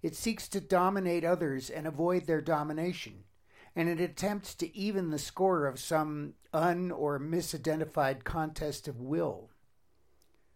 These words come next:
Where else have we seen that behavior? Where else have those proclivities of the ego been acted out?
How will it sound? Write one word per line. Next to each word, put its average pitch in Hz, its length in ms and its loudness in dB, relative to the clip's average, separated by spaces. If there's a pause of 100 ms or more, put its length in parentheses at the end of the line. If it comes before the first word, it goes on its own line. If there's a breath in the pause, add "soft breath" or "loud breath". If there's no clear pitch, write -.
(1040)
Where 240 280 8
else 214 280 6
have 156 160 0
we 160 160 2
seen 156 340 -2
that 131 240 -2
behavior? 123 600 -10 (680)
Where 240 200 6
else 202 300 8
have 156 180 -2
those 156 260 4
proclivities 165 920 0
of - 200 -14
the 165 280 -4
ego 139 300 -2
been 143 260 -4
acted 139 460 -6
out? 139 420 -4